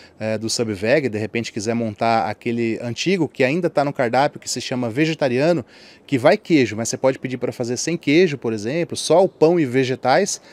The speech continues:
dá também. E aí lá você consegue ver qual molho que é vegano e qual que não é. Se não tiver sinalizado por qualquer motivo, né, afinal de contas são muitas lojas,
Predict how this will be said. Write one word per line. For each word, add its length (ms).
dá 200
também. 440
E 120
aí 120
lá 160
você 280
consegue 480
ver 280
qual 160
molho 340
que 100
é 40
vegano 380
e 20
qual 180
que 100
não 200
é. 180
Se 180
não 160
tiver 240
sinalizado 680
por 140
qualquer 280
motivo, 400
né, 80
afinal 240
de 80
contas 360
são 140
muitas 360
lojas, 480